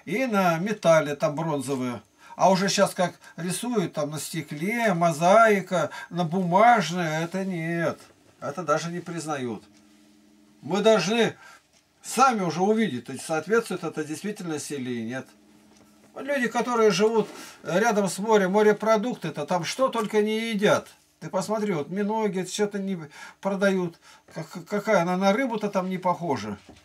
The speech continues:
Смотришь, они это считают хорошим. Но вот я не приучен, я не говорю, что нельзя. Нельзя. Вот в Китае там едят разных жуков, личинки, змеи. Во Франции лягушек.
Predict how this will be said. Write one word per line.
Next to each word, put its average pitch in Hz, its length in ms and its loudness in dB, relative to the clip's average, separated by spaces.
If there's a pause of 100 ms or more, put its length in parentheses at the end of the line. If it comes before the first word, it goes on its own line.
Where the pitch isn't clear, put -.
(320)
Смотришь, - 520 -4
они 151 320 -4 (420)
это 139 460 -4 (500)
считают - 480 0
хорошим. 170 640 4 (300)
Но 185 80 -4
вот 185 140 0
я 226 100 4
не 214 140 2
приучен, 254 480 2
я 202 140 4
не 208 100 6
говорю, 233 180 0
что 208 180 0
нельзя. 190 600 0 (1200)
Нельзя. 185 400 4
Вот 113 180 -4 (180)
в - 100 -20
Китае 170 400 0
там 147 180 -2
едят 165 320 -2
разных 147 460 -2
жуков, 165 640 -2
личинки, 156 800 -4 (240)
змеи. 156 760 0 (380)
Во 156 160 -4
Франции 202 420 -2
лягушек. 165 720 -2